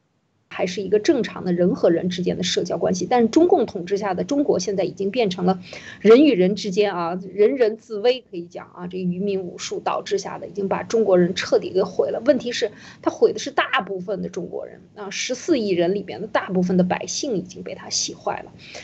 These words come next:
所以这才是让人觉得非常痛心的。但是他这个政策继续执行下去，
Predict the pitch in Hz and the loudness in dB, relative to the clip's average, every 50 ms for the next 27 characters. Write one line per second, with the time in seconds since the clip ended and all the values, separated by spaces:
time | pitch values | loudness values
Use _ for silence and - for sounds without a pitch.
0 | - - - - - 233 254 247 - - 370 285 - - 190 180 - 185 180 185 | -18 -20 -2 4 4 4 4 4 2 2 2 2 0 -4 -8 -8 -6 -4 -2 -2
1 | 175 160 143 135 156 - - - 202 - - 196 - - - 302 294 - 214 180 | -2 -2 -4 -6 -8 -10 -10 -10 -8 -6 -6 -8 -6 -2 -2 -2 0 0 -2 -4
2 | 202 185 - - 262 208 185 - - 269 254 262 254 - - - - 302 311 294 | -6 -6 -6 -4 -2 -2 -2 -2 -4 -4 -6 -6 -6 -6 -4 2 4 6 6 6
3 | 262 - 339 320 330 359 339 339 - 359 302 262 - 277 - - - 427 415 226 | 4 2 2 2 4 4 4 4 2 2 0 2 2 2 2 2 2 2 2 2
4 | 247 233 180 180 208 240 233 - 220 214 208 262 - 180 180 - - 180 - | 2 0 -2 -2 -2 -2 -2 -2 -2 -2 0 -2 -2 -2 -4 -6 -8 -10 -12